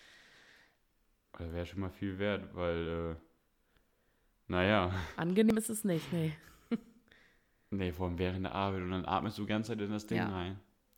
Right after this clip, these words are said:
Speaker 1: Sagt man nicht eigentlich auch, dass man, sobald das, oh, da gab's so einen coolen Begriff für,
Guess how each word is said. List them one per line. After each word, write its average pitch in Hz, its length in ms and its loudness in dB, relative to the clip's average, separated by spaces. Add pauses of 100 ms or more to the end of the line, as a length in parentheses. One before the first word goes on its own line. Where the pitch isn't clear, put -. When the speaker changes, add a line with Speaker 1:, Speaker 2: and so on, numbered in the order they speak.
(100)
Speaker 1:
Sagt 117 220 6
man 143 100 6
nicht 135 140 0
eigentlich 117 240 0
auch, 107 260 6
dass - 380 -4
man, 107 400 2 (600)
sobald 104 500 0
das, - 320 -2 (340)
oh, 87 100 -4
da 80 120 0
gab's 80 180 -4
so - 80 -6
einen 87 80 0
coolen 90 220 0
Begriff 90 260 -2
für, 80 220 -2